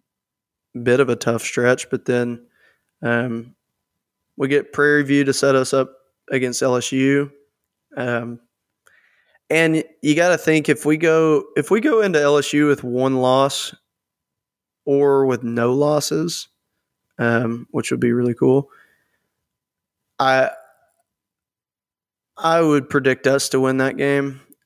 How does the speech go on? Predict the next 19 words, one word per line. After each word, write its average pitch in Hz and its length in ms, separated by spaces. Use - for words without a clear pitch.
Um, 123 540
if 214 160
not, 180 240
it's 156 180
gonna 156 160
be 160 120
a 147 40
true 139 540
rivalry 135 580
game 135 340
in 127 120
the 120 60
sense - 380
that 120 200
it 127 160
could 127 140
be 127 100
a 123 60
toss-up, - 420